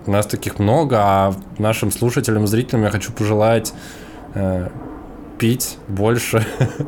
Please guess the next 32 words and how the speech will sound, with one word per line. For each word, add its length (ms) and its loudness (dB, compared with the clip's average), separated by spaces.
<laughs> 580 -2
классных 520 0
вкусных 360 0
напитков, 440 -2
которые 320 2
вам 160 4
нравятся, 520 2
получать 320 2
удовольствие 440 4
от 80 4
жизни 340 4
и 40 2
любить 380 2
то, 240 4
чем 240 2
вы 60 2
занимаетесь, 760 2
вне 120 2
зависимости 680 2
от 220 2
внешних 420 0
обстоятельств. 720 -4
А 120 0
на 120 4
этом 220 2
будем 240 2
прощаться. 640 0
Спасибо 360 2
нашим 300 2
бустерам 440 2
Данилу 360 2
Пульку, 720 2